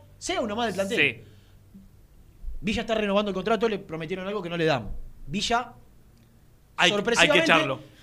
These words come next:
Speaker 1: que hace tres meses vienen diciendo que hasta que no, la justicia no decida
Speaker 2: <laughs> Sí, sí.
Speaker 1: si es culpable o no, va a entrenar con el plantel. Ahora
Speaker 2: Mm.
Speaker 1: que el hombre se plantó porque le prometieron algo que no le cumplieron,
Speaker 2: Sí.
Speaker 1: Villa es separado del plantel. ¿Cuál es el argumento?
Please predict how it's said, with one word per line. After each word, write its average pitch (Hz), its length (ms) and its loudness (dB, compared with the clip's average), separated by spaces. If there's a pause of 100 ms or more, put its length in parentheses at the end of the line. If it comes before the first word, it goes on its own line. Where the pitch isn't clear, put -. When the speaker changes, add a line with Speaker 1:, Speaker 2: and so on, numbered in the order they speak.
(300)
Speaker 1:
que 269 100 -2
hace 285 420 -4
tres 349 200 -2
meses 269 280 0
vienen 254 220 2
diciendo 226 420 -2
que 185 80 -6
hasta 180 180 -4
que 190 120 -4
no, 233 60 0
la 226 80 2
justicia 254 440 -2
no 262 160 0
decida 196 720 -4
Speaker 2:
<laughs> - 40 -20 (160)
Sí, 123 220 -8
sí. 117 100 -10
Speaker 1:
si 226 120 -2
es 240 60 -2
culpable 233 400 -2
o 226 60 2
no, 202 140 0
va 208 80 2
a - 20 0
entrenar 226 220 -4
con 214 80 -4
el 190 60 -6
plantel. 226 440 0 (300)
Ahora 185 520 6 (180)
Speaker 2:
Mm. 120 160 -10
Speaker 1:
que 160 80 -8
el 190 60 -4
hombre 233 180 -2
se 202 140 -4
plantó 226 320 6
porque 156 160 -4
le 147 80 -8
prometieron 151 380 -2
algo 208 140 2
que 196 80 -4
no 220 80 4
le 233 100 12
cumplieron, 233 500 4
Speaker 2:
Sí. - 160 -8
Speaker 1:
Villa 285 260 -2
es 269 80 -2
separado 262 360 0
del 233 80 2
plantel. 208 260 -4
¿Cuál 254 160 0
es 233 100 -4
el 233 60 0
argumento? 262 640 0